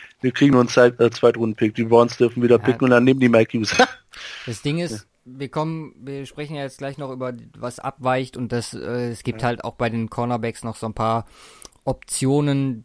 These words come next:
Speaker 2: die offen bleiben für spätere Runden und ich glaube, wir, wie gesagt, wir sind da mit Gödert, den will man sich dann auch sichern und dann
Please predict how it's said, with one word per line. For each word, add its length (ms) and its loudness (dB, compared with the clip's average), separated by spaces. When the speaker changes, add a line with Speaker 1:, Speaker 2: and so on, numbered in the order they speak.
Speaker 2:
die 160 -4
offen 300 -4
bleiben 280 -2
für 120 -10
spätere 380 -6
Runden 560 -4
und 260 -8
ich 160 -14
glaube, 400 -6
wir, 240 -6
wie 60 -8
gesagt, 340 -8
wir 180 -6
sind 160 -8
da 60 -2
mit 180 -6
Gödert, 380 -2
den 380 -4
will 100 2
man 160 0
sich 120 -8
dann 160 -6
auch 80 -8
sichern 380 -8
und 140 -10
dann 220 -8